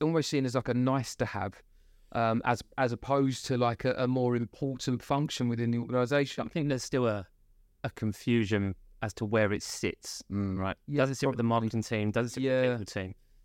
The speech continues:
Speaker 2: If it sits with the people team, there's always a crossover with,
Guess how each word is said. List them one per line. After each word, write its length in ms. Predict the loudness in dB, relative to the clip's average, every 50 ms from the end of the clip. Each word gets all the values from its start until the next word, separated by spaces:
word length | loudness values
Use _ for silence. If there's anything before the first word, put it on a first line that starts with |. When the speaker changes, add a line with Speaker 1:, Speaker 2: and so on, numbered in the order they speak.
| _ -8
Speaker 2:
If 80 | -6 -6
it 60 | -4
sits 200 | -2 -2 -2 -2
with 80 | 0 -2
the 60 | 0
people 300 | 0 0 0 0 0 -2
team, 340 | 0 0 2 2 2 0 -2 -6 -14 -20 _ -20 _ -20 -12 -4
there's 180 | -2 0 2 4
always 220 | 4 4 2 2
a 40 | -2
crossover 540 | 0 0 0 0 2 2 2 2 2 0 0
with, 180 | 0 -2 -2